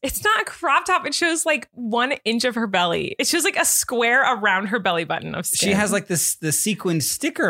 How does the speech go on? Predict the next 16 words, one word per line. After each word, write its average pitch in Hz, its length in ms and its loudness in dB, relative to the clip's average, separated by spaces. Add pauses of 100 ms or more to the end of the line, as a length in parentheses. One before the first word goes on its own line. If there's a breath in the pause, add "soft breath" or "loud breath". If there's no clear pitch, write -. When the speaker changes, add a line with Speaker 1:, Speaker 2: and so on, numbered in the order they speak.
(140)
Speaker 2:
around 113 240 0
her 117 160 -2
belly 104 260 -2
button. 95 320 -6
Speaker 1:
Yeah, 381 180 0
I 320 200 4 (120)
know, 294 340 -2
<laughs> 311 60 2
but 349 160 0
I, 370 380 2 (100)
I 370 260 2
remember 226 240 -2
those, 190 260 -2
by 196 180 0
the 180 140 2
way. - 260 0